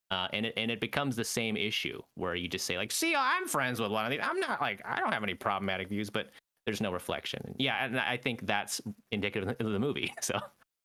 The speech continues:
yeah, this movie was, um, there was, there was moments, I think, that may, I, I may have enjoyed, but, I mean, it was, it was sparse.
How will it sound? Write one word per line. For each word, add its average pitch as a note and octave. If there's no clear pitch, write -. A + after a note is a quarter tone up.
yeah, G#3+
this F#3
movie G3+
was, B2
um, G2+
there D3+
was, D#3
there B2+
was C3
moments, A2+
I G#2
think, G2
that A2
may, A2+
I, G2+
I G2
may G#2
have F#2+
enjoyed, F2+
but, G2+
I A2+
mean, A#2
it A#2+
was, B2
it C3+
was B2
sparse. -